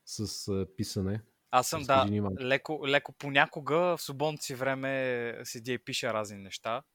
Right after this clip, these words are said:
Speaker 2: Някои хора се харесват, на някои не. Но тъй като е, а, месецът на притесненията от духове и такива неща, реших да пробвам малко в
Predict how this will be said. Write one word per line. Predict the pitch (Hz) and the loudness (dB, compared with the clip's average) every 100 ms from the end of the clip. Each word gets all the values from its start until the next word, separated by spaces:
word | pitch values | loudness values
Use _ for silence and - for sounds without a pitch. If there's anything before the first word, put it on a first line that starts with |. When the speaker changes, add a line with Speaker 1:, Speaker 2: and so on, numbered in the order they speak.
| _ | _
Speaker 2:
Някои | 123 123 - - | -6 -6 -8 -6
хора | 127 123 | -2 -2
се | - | -6
харесват, | - 113 117 - - | -8 -6 -6 -8 -16
на | 107 | -10
някои | 107 - 107 98 | -10 -10 -14 -8
не. | 113 180 _ - - - - - | -8 -8 _ -20 -20 -20 -20 -14
Но | 127 123 120 120 | -8 -6 -6 -6
тъй | 135 | -6
като | - - 143 | -8 -4 0
е, | 131 123 120 113 104 _ | 2 2 0 -2 -6 _
а, | 113 107 | -12 -10
месецът | 113 120 - - 117 | -6 -6 -6 -10 -10
на | 113 110 107 101 98 - | -10 -6 -6 -6 -8 -10
притесненията | 110 - - 117 120 110 107 | -10 -10 -8 -6 -6 -8 -10
от | 104 | -8
духове | 120 - 113 101 | -8 -8 -8 -8
и | |
такива | - 113 101 | -8 -14 -12
неща, | - 120 120 | -10 -6 -4
реших | 117 123 | -4 -6
да | 113 113 107 101 | -8 -8 -8 -10
пробвам | 113 110 104 104 101 98 92 _ _ _ _ | -8 -6 -6 -10 -12 -16 -20 _ _ _ _
малко | 104 107 113 | -6 -6 -8
в | 104 | -14